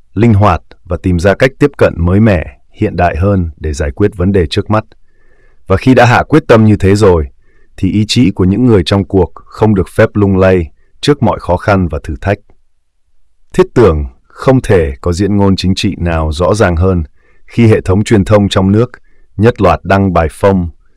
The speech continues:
của Tổng Bí thư, Chủ tịch nước để định hướng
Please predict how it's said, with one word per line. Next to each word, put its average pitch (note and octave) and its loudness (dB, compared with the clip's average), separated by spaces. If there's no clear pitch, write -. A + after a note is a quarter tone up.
của D2+ -10
Tổng D#2 -6
Bí E2+ -4
thư, G2+ 0
Chủ - -10
tịch D2+ -6
nước G#2 0
để F2 -4
định F2 -2
hướng G#2 2